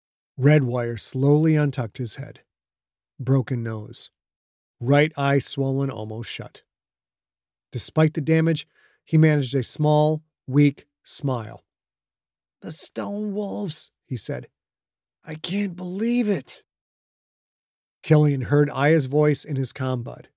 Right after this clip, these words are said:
"Alpha, you better be on the move," she said. "Staffers are working the main Nemric control node,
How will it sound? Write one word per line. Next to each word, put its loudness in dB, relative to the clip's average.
"Alpha, 0
you 0
better 2
be 6
on 0
the -2
move," 4
she -4
said. -8
"Staffers 0
are 4
working -2
the 0
main 0
Nemric -4
control -6
node, -4